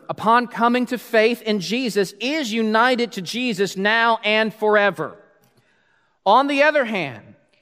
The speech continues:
your experience of that union, of that relationship in real time, that can actually ebb and flow.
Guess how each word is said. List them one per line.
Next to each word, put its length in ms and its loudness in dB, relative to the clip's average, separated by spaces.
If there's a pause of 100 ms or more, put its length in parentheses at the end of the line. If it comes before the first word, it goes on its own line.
(360)
your 440 4
experience 1300 0
of 220 2
that 260 2
union, 580 -4 (520)
of 160 2
that 320 2
relationship 880 0
in 220 -2
real 240 2
time, 600 2
that 160 2
can 100 -2
actually 480 0
ebb 420 4
and 220 -2
flow. 460 0